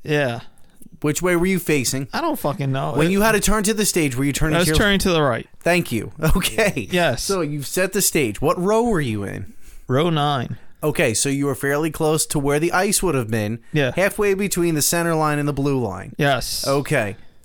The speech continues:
Speaker 2: Go on.
Speaker 1: Fucking awesome seats, so I'll start there. And then the show itself.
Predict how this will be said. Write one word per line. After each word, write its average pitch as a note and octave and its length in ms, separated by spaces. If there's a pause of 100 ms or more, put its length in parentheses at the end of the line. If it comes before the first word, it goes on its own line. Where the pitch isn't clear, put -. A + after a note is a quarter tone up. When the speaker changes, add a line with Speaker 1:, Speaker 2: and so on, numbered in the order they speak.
(300)
Speaker 2:
Go D3+ 260
on. F#2+ 300 (500)
Speaker 1:
Fucking E3+ 340
awesome D3+ 360
seats, B2 300
so B2 180
I'll B2+ 100
start D3 340
there. B2 380 (560)
And D3+ 120
then G#3 200
the F#3 80
show F#3 320
itself. D#3+ 560